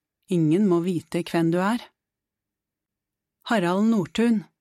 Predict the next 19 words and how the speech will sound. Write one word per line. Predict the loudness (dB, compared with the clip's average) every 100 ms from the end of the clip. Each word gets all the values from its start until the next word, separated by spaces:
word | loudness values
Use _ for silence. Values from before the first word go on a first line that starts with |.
| _ _
Samlaget | -10 -4 0 0 -2 -2 -2 -2 -6
tjue | -10 -2 0 0
tjuefire. | -2 -4 -2 0 0 -4 -8 _ _ _ _ _
Lese | -2 -2 -2 -4 -2
av | 0
Markus | 0 -2 -4 -4 -4 -8
Skart | -8 -6 -6 -6 -14 -6
Tønseth. | -4 -4 -6 -14 -20 -20 _ _ _ _ _ _ _ _ _ _ _ _
Thriller. | -6 -2 0 0 -2 -6 _ _ _ _ _ _ _ _ _ _ _ _ _ _ _ _ _
Kasper | -6 -4 -4 -6 -2 -2 0
bor | 0 0
i | 0
det | -2 -4
vesle | -4 -4 -4 -4
fiskeværet | -4 -6 -6 -6 -4 -4 -4
Vågen, | -4 -4 -2 -2 -2
der | -4 -8 -8 -6
alle | -4 -4 -4
kjenner | -2 0 0